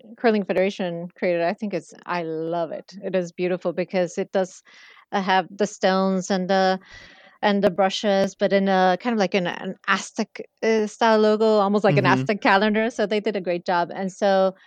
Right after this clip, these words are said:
Speaker 1: they've allowed us to use that logo to set up, um, like a, a hoodie and t-shirt and, uh, jacket sale. And you can find those, um, on Custom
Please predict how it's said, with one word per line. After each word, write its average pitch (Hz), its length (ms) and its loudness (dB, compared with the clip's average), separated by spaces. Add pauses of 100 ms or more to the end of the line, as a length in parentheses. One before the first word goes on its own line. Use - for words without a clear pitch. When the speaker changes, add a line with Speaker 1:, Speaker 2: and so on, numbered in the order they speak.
(300)
Speaker 1:
they've 226 160 0
allowed 226 380 2
us 220 220 -4
to 208 60 -8
use 190 200 -4
that 185 200 -2
logo 175 640 0 (200)
to 180 420 -2
set 202 260 -4
up, 190 160 0 (380)
um, 175 420 -6 (140)
like 208 240 -4
a, 190 100 -2 (260)
a 175 180 -4
hoodie 311 480 2
and 208 260 0
t-shirt 226 640 0
and, 185 400 -4
uh, 170 300 -6 (100)
jacket 175 320 -6
sale. 294 260 -2 (680)
And 226 300 4
you 277 80 0
can 415 160 -4 (140)
find 254 280 -2
those, 185 560 0 (160)
um, 190 460 -4 (240)
on 214 240 -2
Custom 214 640 -4